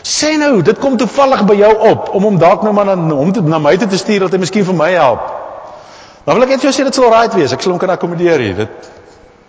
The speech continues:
dit kan werk. So, dis so min of meer die strekking van die brief, Filemon. Maar dan hier by vers vier en vyf in die brief,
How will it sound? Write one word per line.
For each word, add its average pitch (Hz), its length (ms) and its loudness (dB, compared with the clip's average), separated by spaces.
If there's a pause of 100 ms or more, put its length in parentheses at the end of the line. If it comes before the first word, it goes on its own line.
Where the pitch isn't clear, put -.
(120)
dit 143 120 -8
kan 156 160 0
werk. 123 440 0 (1600)
So, 123 220 -2
dis - 260 -8
so 147 80 -4
min 127 140 -4
of 117 120 -6
meer 117 140 -2
die 107 200 -4
strekking 104 480 -6 (120)
van 117 100 -4
die 110 100 -6
brief, 98 320 -6 (480)
Filemon. 95 600 -4 (1300)
Maar 110 120 -6
dan 135 120 -2
hier 185 140 -4
by 202 140 0
vers 175 340 -4
vier 202 300 -2
en 185 100 -2
vyf - 640 -6 (720)
in 160 100 -2
die 160 120 0
brief, 107 440 -6